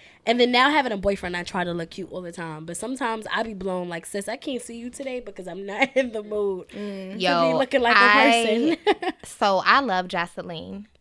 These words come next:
Speaker 3: And I was watching,
Speaker 1: Who, um,
Speaker 3: like,
Speaker 1: Hernandez?
Speaker 3: yes, 'cause you know how they having, well, because Love and Hip Hop Miami just prepared. So they were having, like, all the previous cities or whatever just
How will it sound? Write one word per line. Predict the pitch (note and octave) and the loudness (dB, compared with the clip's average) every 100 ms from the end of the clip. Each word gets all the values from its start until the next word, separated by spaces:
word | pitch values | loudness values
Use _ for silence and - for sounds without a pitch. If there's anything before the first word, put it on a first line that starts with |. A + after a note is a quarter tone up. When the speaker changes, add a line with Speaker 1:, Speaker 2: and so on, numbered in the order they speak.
| _ _ - | _ _ -10
Speaker 3:
And | G3 F#3 F3 E3+ E3 - | -6 -4 -4 -6 -4 0
I | G3+ | 2
was | B3+ | 0
watching, | A3+ G#3 G4 | 0 2 4
Speaker 1:
Who, | B3+ | 2
um, | A3+ | 2
Speaker 3:
like, | F3+ E3+ | 2 0
Speaker 1:
Hernandez? | A3+ C#4 E4+ G3 | -2 -6 -6 -2
Speaker 3:
yes, | G3 A3 A3 | 2 2 0
'cause | - A#3 G#3+ | -6 -6 -4
you | C4 | -4
know | C#4+ | 0
how | C4 A#3+ | 2 2
they | A#3+ | 2
having, | A3+ G3 G3 F3+ F3+ - - - | -2 -2 -2 -2 -6 -10 -18 0
well, | G3+ F#3+ | 2 2
because | G3+ A3 G3 | 0 -4 -2
Love | G3 G3+ | -2 -2
and | A3 | -4
Hip | G3 | -2
Hop | F#3+ F3 | -2 0
Miami | F3 F3+ F3 | 0 -2 -2
just | E3+ D#3 - | -4 -8 -6
prepared. | F3 - D#3+ - | -8 -4 -6 -6
So | - | -6
they | E3+ E3+ | -4 -4
were | E3+ | -4
having, | E3+ E3 D#3+ D#3 F3 - _ _ _ - | -4 -4 -4 -6 -10 -14 _ _ _ -4
like, | F3 - | -4 -2
all | D#3+ F3 | -2 -2
the | F3 | -4
previous | D#3 - F#3+ G3 G3+ F#3+ - - - _ _ _ | -8 -8 -8 -8 -8 -8 -12 -20 -20 _ _ _
cities | - - F#3+ G3+ F#3+ | -12 -6 -6 -6 -6
or | G3 | -6
whatever | F#3 F#3 F#3 F#3 | -4 -4 -4 -6
just | F3 F3 - | -6 -10 -14